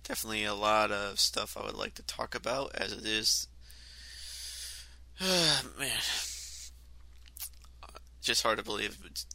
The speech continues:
did it back, started this back in September for this season and finishing up in, uh, in June. Definitely pretty happy with what I'm doing. But definitely a lot to talk about. Definitely talk about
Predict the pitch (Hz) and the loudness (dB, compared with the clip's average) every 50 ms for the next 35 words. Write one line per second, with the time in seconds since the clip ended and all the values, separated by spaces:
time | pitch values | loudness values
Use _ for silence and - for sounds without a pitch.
0 | - - - - 98 - - - 95 95 - - - - - - - - 104 104 | -14 -8 -2 0 0 0 2 4 2 2 2 0 -6 -8 2 4 4 6 6 2
1 | 101 101 95 - - - 98 113 - - - - - - - - 110 104 104 107 | 2 0 -2 0 0 0 0 0 -2 2 2 2 2 2 0 0 2 2 2 0
2 | 104 101 104 107 - - - - - - - 117 110 - - - - 107 - - | -2 -2 -2 -2 -6 -8 -12 -10 -10 -8 -8 -8 -10 -10 -10 -4 2 8 12 12
3 | - - 107 104 101 - 104 107 107 98 98 92 92 - - - - - 110 107 | 12 12 10 6 4 2 2 0 -6 -8 -8 -6 -8 -8 -10 -12 -6 -6 -4 0
4 | 107 - - 104 107 101 107 - - - - - - - 101 98 101 104 104 104 | 2 2 2 2 2 -2 -2 -2 -6 -6 -8 -8 -8 -4 -2 0 0 2 2 0
5 | 104 104 110 - - - - - - - - - - - - - - - - - | -2 -4 -4 -8 -14 -16 -18 -18 -16 -14 -10 -10 -10 -10 -10 -16 -18 -18 -18 -18
6 | - - - - - - 117 107 - - 123 123 117 110 - - - - - - | -18 -18 -18 -16 -14 -12 -4 0 4 4 6 4 4 2 -4 -12 -18 -18 -18 -18
7 | - - - - - - - - - - - - - - - - - - - - | -18 -16 -16 -18 -18 -18 -18 -18 -18 -18 -18 -18 -18 -18 -18 -18 -18 -18 -18 -10
8 | - - - - 117 113 - - - 107 107 104 107 104 107 104 - - 113 - | -6 -2 -2 0 0 -2 -4 -2 -2 -2 2 4 6 6 6 6 4 -2 -4 -4
9 | - - - - - - - - - - - - - - - - - - - - | -4 -4 -2 -2 -2 -2 -2 -2 -2 -2 -2 -2 -4 -6 -8 -12 -14 -16 -16 -16
10 | - - - - - - - - - - - - - - - - - - - - | -18 -18 -18 -18 -16 -16 -16 -16 -16 -18 -18 -18 -18 -20 -20 -20 -20 -20 -20 -18
11 | - - - 67 - - - - - - - - - - - - - - 92 - | -12 -8 -8 -8 -8 -10 -8 -6 -4 -4 -2 -2 -2 -4 -4 -6 -2 -2 0 2
12 | 117 110 107 110 - 107 - - - - 107 104 104 104 104 - - - - - | 4 4 4 6 4 4 4 4 2 2 2 2 0 0 -2 -6 -12 -16 -8 -6
13 | - - - 104 110 - 107 98 104 104 104 110 110 - - - - 78 - - | 0 4 4 4 4 4 2 2 4 4 6 4 2 0 -2 -4 -4 -2 -2 -6
14 | - - 101 101 - - 98 95 95 | -2 0 0 0 0 0 -2 -2 -2